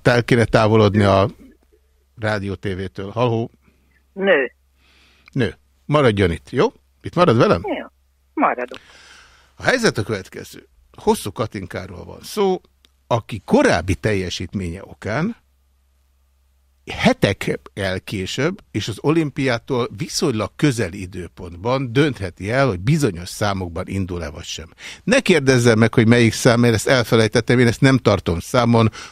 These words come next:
Speaker 1: Maga a jelenség foglalkoztat. Tehát tételezzük fel, hogy ön is úszó, én is úszó vagyok. Ön Hosszú Katinka akar lenni, vagy én legyek Hosszú Katinka?
Speaker 2: Maga legyen.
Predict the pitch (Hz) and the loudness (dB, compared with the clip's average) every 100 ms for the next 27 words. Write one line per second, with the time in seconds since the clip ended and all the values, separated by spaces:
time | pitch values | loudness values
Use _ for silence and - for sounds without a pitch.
0 | _ 117 135 190 160 143 139 123 127 139 | _ -2 2 4 6 6 6 6 6 6
1 | 104 95 - 87 - 85 92 - - - | 4 2 0 -4 -6 -10 -12 -16 -18 -16
2 | 92 92 - 254 247 123 107 82 95 - | -14 -16 -6 -4 -2 -2 -4 -6 -10 -8
3 | - 160 147 113 - 208 220 - 113 - | 2 4 6 4 4 4 4 4 0 -2
4 | - 95 - - 285 220 135 113 101 117 | -8 -10 -12 -8 -6 -4 -6 -8 -8 -6
5 | 101 98 95 - - 156 135 180 220 - | -6 -4 -6 -6 0 2 2 2 0 -2
6 | 190 170 165 156 151 139 135 123 113 117 | 0 2 2 2 4 4 4 4 4 4
7 | 117 104 101 98 - 92 95 90 82 90 | 4 2 0 -4 -6 -8 -8 -8 -12 -14
8 | - _ _ _ _ _ _ 180 196 151 | -18 _ _ _ _ _ _ -2 0 2
9 | 131 135 127 131 139 | 0 -2 -2 -6 -6